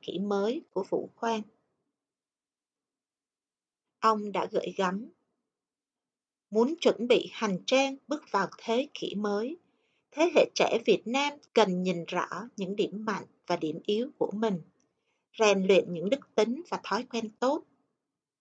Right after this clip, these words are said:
Điểm mạnh của người Việt Nam đó là thông minh,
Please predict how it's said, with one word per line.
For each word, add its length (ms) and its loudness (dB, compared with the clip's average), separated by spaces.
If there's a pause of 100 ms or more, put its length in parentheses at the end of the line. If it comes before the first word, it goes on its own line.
(680)
Điểm 220 6
mạnh 300 -2
của 120 4
người 220 2
Việt 280 -2
Nam 320 -2 (120)
đó 160 0
là 260 -4
thông 360 -2
minh, 280 0